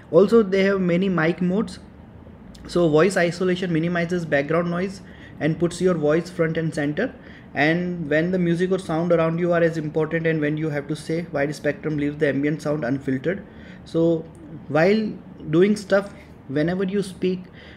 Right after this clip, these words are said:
everything will be clear for other people, so you won't be muted out and your voice will reach out to the people who are in the front.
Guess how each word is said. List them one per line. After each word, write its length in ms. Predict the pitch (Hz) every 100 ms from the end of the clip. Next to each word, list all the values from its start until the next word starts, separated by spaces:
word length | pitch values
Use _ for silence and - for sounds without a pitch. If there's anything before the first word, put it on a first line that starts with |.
| -
everything 480 | 151 165 208 202 196
will 140 | 180
be 280 | 170 180 180 175 - -
clear 380 | 156 160 175 180 - - - - - -
for 160 | - 147
other 240 | 131 147 165
people, 360 | 160 - 220 - - - -
so 220 | - 143
you 200 | 139 147
won't 300 | 156 170 165
be 320 | 175 185 185 -
muted 440 | 139 147 151 175
out 240 | 170 202 -
and 260 | - 143 151
your 160 | 151 147
voice 360 | 135 147 156
will 160 | 151 147
reach 240 | 147 151
out 260 | 147 147 -
to 100 | 139
the 200 | 147 160 - - -
people 260 | 139 131 143
who 180 | 131 135
are 100 | 135
in 140 | 135
the 80 | 135
front. 340 | 135 143 208